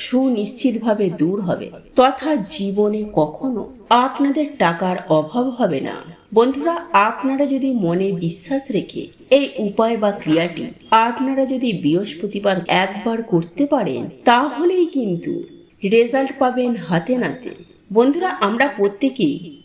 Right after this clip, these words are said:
অর্থ উপার্জন করার জন্য দিনরাত অক্লান্ত কঠোর পরিশ্রম করি, কিন্তু সত্য কথা বলতে কি, পরিশ্রমের ন্যায্য মূল্য পায়? বন্ধুরা, এক্ষেত্রে আমি আপনাদেরকে অনুরোধ করব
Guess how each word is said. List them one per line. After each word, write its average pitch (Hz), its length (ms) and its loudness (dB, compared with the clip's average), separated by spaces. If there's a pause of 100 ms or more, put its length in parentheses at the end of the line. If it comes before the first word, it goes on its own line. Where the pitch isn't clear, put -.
(160)
অর্থ 220 240 -2 (260)
উপার্জন 202 400 0 (180)
করার 170 380 2
জন্য 143 280 -4 (800)
দিনরাত 285 560 2 (220)
অক্লান্ত 220 480 -2 (180)
কঠোর 156 340 0 (120)
পরিশ্রম 190 480 0 (140)
করি, - 180 -4 (260)
কিন্তু 320 300 2 (160)
সত্য 196 360 -2
কথা 277 260 0 (140)
বলতে 165 280 0 (100)
কি, - 120 -10 (360)
পরিশ্রমের 294 640 4 (160)
ন্যায্য 175 340 0 (200)
মূল্য 156 240 -2 (160)
পায়? 254 220 0 (400)
বন্ধুরা, 277 360 2 (280)
এক্ষেত্রে 285 440 -2 (100)
আমি 190 220 0 (200)
আপনাদেরকে 214 500 -4 (180)
অনুরোধ 226 340 -2 (100)
করব 202 200 -2